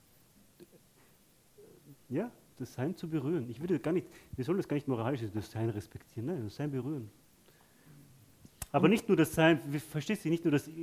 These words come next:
Speaker 1: das unsichtbare Sein, die Seele, sondern alles, was ist, ist. Auch meine Haare haben ein Sein, ein sehr limitiertes Sein, aber sie existieren.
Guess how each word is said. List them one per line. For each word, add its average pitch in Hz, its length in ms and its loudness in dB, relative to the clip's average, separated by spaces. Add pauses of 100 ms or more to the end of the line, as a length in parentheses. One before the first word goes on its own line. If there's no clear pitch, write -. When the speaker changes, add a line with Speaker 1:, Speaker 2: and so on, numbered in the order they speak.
Speaker 1:
das 139 160 -2
unsichtbare 151 600 2
Sein, 123 280 0
die 110 80 -4
Seele, 104 560 -4 (300)
sondern 139 320 -4
alles, 180 380 6
was 143 180 4
ist, 151 320 -4
ist. - 520 -6 (300)
Auch 156 180 -2
meine 160 360 2
Haare 143 460 2
haben 120 200 -2
ein 117 160 -2
Sein, 110 440 -2 (360)
ein 123 160 -2
sehr 143 200 4
limitiertes 139 680 0
Sein, 139 240 0
aber 117 160 -2
sie - 200 -8
existieren. 120 680 -6